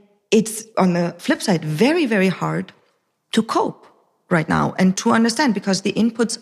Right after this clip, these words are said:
are massive and the acceleration is intense. Everything happens extremely fast. You know, when I started working, which is not too long ago, it was the year the iPhone came out.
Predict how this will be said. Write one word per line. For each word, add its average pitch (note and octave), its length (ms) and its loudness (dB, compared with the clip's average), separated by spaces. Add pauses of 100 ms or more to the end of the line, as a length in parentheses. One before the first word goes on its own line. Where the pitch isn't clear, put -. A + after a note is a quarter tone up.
are F3+ 320 0 (300)
massive F3 480 0
and G3 140 0
the G3 80 2
acceleration F#3 680 0
is D#3+ 160 -2
intense. - 640 -6 (540)
Everything F#3+ 480 2
happens E3 400 -2
extremely F3+ 460 0
fast. - 480 -6
You F3+ 80 0
know, F3 300 0
when F2+ 380 0 (100)
I F3 300 4
started E3+ 680 0 (460)
working, G3 760 0
which F3+ 180 -4
is D#3+ 100 -4
not G#3+ 280 0
too G3 140 0
long A#3 240 0
ago, F#3 380 -2 (500)
it F#3 120 2
was F#3 220 2
the F#3+ 100 0
year F#3+ 280 2
the F#3 120 0
iPhone D#3+ 520 -2
came F3 220 -6
out. - 300 -10